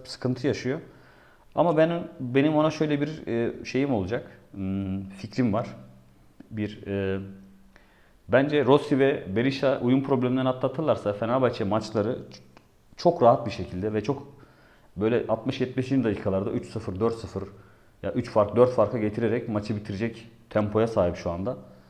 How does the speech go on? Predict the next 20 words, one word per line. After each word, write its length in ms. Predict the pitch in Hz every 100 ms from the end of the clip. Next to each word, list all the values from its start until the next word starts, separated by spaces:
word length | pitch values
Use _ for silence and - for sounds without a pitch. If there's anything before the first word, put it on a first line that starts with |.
| _ - -
Bunu 280 | 95 110 120
da 240 | 131 -
büyük 220 | 117 156 127
ihtimalle, 540 | 120 107 110 135 - - -
e, 360 | 104 82 64 - - - _ -
üç 220 | 131 123
dört 160 | 151 143
hafta 220 | 117 -
sonra 400 | 104 135 117 131 - - -
çok 240 | - 131 117
net 220 | 123 -
bir 40 |
şekilde 320 | 107 101 110 110
göreceğiz. 500 | 107 104 110 - - - - - - -
Çünkü 140 | -
Fenerbahçe 300 | 110 127 127
çok 200 | 135 127
iyi 80 | 123
yolda 320 | 117 113 127
ilerliyor. 540 | 123 120 120 135 135